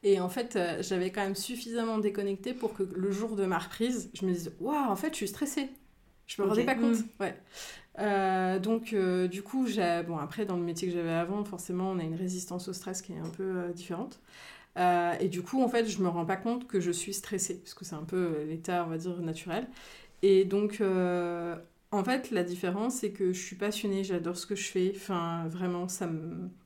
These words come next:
Speaker 1: quand j'en parle, je pense que souvent, on me fait la réflexion en disant, euh, voilà. Mais, euh, par rapport à ça, du coup, ça me, comment dire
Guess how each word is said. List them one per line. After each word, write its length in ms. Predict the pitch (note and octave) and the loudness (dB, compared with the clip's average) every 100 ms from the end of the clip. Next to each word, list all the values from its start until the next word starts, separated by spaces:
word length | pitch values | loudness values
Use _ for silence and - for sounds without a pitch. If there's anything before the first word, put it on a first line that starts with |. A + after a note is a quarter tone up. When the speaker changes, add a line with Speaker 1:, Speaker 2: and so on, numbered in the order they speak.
| - | -8
Speaker 1:
quand 160 | F3 F3 | -4 -2
j'en 180 | F#3+ | 0
parle, 220 | F#3 G#3 G3+ | 2 2 0
je 80 | |
pense 180 | - - | -4 -8
que 260 | - E3+ D#3+ | -4 -2 -2
souvent, 280 | D#3+ F#3 F#3+ | -4 -2 -2
on 60 | |
me 40 | F#3 | 0
fait 140 | F#3 | -2
la 100 | E3 | -2
réflexion 460 | D3 - F3+ - F#3+ | -4 -6 -8 -4 -4
en 40 | |
disant, 400 | F3 D#3+ F#3 F#3 | -2 -2 -2 -2
euh, 80 | D#3 D3+ | -2 -4
voilà. 200 | D#3 G3 B3 - - - - - - | -6 -8 -10 -16 -16 -14 -18 -12 -2
Mais, 320 | F#3+ F#3+ G3+ | 2 4 4
euh, 400 | F3 E3+ E3 D#3+ C#3 - - - | 2 0 -2 -4 -8 -14 -12 0
par 140 | F#3 | 2
rapport 300 | F3 F#3 F#3 | 2 2 2
à 80 | F3 | 2
ça, 240 | F3+ G#3+ | 2 0
du 120 | G#3 | 0
coup, 200 | F3+ - | -2 -4
ça 180 | A3 G3 | -4 -2
me, 600 | E3+ E3+ E3+ E3 E3 E3 D#3+ - - | -2 -2 -2 -2 -4 -4 -6 -10 -10
comment 160 | F#3 F3 | -10 -8
dire 240 | F3+ - | -8 -10